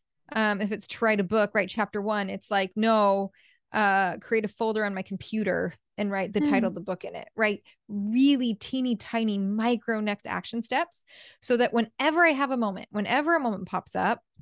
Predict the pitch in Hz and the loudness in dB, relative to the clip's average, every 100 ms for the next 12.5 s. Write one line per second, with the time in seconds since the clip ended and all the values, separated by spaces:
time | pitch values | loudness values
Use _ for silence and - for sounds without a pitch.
0 | - - - - 226 220 214 202 196 190 | -18 -18 -14 -8 -4 -2 0 0 0 -4
1 | 190 - 180 _ _ _ - - 233 240 | -6 -10 -12 _ _ _ -20 -6 2 2
2 | 254 247 294 311 247 208 208 202 208 226 | 2 0 0 2 2 0 0 -4 -2 0
3 | 247 214 220 - - 359 302 190 202 269 | 0 0 -4 -8 -2 2 4 4 2 0
4 | - _ _ _ _ 233 233 220 233 247 | -4 _ _ _ _ 2 2 2 -2 -2
5 | 226 294 294 247 - 240 220 226 220 220 | -6 -4 -2 -2 0 -2 0 0 2 2
6 | 214 202 240 240 233 - 233 233 220 202 | 0 -2 0 0 -2 -6 -4 -2 -2 -4
7 | 196 202 196 196 202 - 202 190 190 190 | -4 -4 -4 -4 -6 -6 -4 0 0 -2
8 | 190 202 208 196 190 - 190 175 - 214 | -4 -4 -2 0 0 0 -2 -2 0 0
9 | 226 240 202 196 208 196 180 240 220 190 | 0 0 0 -2 -2 -2 0 0 -2 -6
10 | - 185 220 220 202 - 196 190 190 226 | -2 0 2 0 -2 -4 -4 -4 -2 -4
11 | 262 _ _ _ _ _ _ _ 226 - | -6 _ _ _ _ _ _ _ -10 -2
12 | 233 220 208 196 | 0 2 0 -2